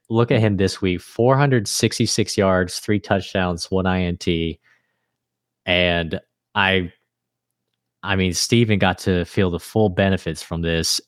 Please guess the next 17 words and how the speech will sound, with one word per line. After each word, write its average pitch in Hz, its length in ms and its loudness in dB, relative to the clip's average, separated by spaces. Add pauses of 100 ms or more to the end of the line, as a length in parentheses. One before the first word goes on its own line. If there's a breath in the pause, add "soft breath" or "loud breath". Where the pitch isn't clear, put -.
(500)
paired 110 380 0
with 90 120 -6
Tyreek 110 460 -4
Hill, 92 280 -2
who 87 80 -4
got 87 200 -4
eleven 90 300 -2
sep-, 87 280 -2 (180)
eleven 104 420 2
receptions, 82 560 -2
two - 140 -4
hundred 87 200 -4
fifteen 95 460 -4
yards, 85 380 -4
and 85 100 -14
two 90 140 -6
touchdowns. 78 840 -10